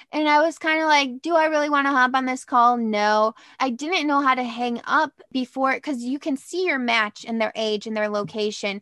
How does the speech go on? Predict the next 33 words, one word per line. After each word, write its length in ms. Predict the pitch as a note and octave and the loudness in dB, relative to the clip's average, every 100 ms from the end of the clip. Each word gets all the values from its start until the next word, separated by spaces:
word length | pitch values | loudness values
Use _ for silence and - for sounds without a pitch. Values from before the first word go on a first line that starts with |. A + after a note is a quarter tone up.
| _ | _
prior 500 | - B3+ B3 B3+ B3+ | -4 4 4 4 0
to 120 | B3 | -2
going 300 | A3+ A#3 A3 | -4 -2 0
on. 260 | G#3 G3 G#3 | -2 -2 -4
It 240 | - A#3 | -6 -4
will, 220 | A3+ A#3 A3+ | -2 0 2
like, 300 | G#3+ G3+ A3 | 0 0 -8
show 320 | - B3+ B3 | -4 0 0
up 140 | A#3 _ | -2 _
thirty 300 | A#3+ A#3+ A#3+ | -4 -4 -4
seconds 400 | - G#3+ A3+ A3+ | -4 -4 -4 -8
before 320 | - A3+ - A3 | -10 -10 -4 -4
loading 480 | G#3+ G3+ G#3 A3 | -2 -4 -4 -8
the 80 | G#3+ | -8
video. 500 | G3+ G#3 G#3+ B3 C4 | -8 -10 -4 -2 -2
So 160 | C4 B3+ | -4 -4
I'm 120 | A#3+ | -4
like, 160 | A3+ A3+ | -4 -2
"I 100 | B3+ | -2
don't 140 | B3 | -2
know 140 | B3+ B3 | -6 -2
how 120 | A3+ | -2
to 140 | A3+ | -2
exit 340 | A3 A3 A3 A3+ | -4 -4 -6 0
out 380 | B3+ C4 C4 - | 2 4 2 0
or 140 | G#3+ | -4
pass, 580 | - B3 A#3+ A#3+ B3 - _ _ | -4 -6 -4 -4 -6 -12 _ _
so 160 | - C4 | -2 0
I'll 120 | B3+ | 0
just 240 | C4 - | -4 -10
hang 200 | C4 B3+ | -10 -4
up 140 | B3+ A3 | -4 -4
my 200 | A#3 | -6